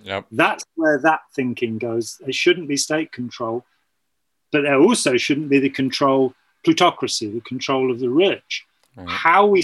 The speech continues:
Speaker 2: solve that problem while ha-, you know, getting a moral compass that actually doesn't allow the massacre of children, which I'm afraid is still happening as a consequence of Western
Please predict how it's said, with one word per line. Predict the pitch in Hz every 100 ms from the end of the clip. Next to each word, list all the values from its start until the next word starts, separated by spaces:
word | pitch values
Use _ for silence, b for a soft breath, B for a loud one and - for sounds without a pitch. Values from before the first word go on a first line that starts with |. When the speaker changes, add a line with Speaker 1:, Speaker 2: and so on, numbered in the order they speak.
| -
Speaker 2:
solve | - 175 156 120 120
that | 190 -
problem | - 143 110 127 113 123 123 _ _ _ _ _ _
while | 135 135 131 131 _ _ _ _ -
ha-, | 165
you | 147
know, | 139
getting | 139 160 165 190
a | 151
moral | 135 131
compass | 123 151 135 143 131 -
that | 127
actually | 151 156 - - 135 127 117 _ _ _ _ _ _ _ _
doesn't | 185 226 202 135 -
allow | 123 123 117 113
the |
massacre | 120 131 127 - - 131 120
of | 107
children, | - 196 190 135 101 139 143 _ _ _ _
which | 123 120
I'm | 123 123
afraid | - 131 127
is | 120 -
still | - - 320 254
happening | - 170 135 107 156 - _ _ _ _
as | 117
a | 113
consequence | 135 135 - - 120 -
of | 113
Western | 123 117 - 127 113 113